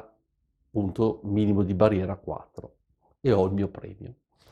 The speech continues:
La barriera americana invece, o continua, tutti i giorni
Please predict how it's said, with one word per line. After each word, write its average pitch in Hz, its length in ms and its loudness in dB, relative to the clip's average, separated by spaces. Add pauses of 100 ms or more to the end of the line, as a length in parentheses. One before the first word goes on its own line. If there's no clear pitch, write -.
(200)
La 147 120 0
barriera 196 380 6
americana 110 580 2
invece, 135 600 0 (920)
o 120 160 2
continua, 104 760 0 (280)
tutti 240 340 2
i 156 80 4
giorni 127 760 4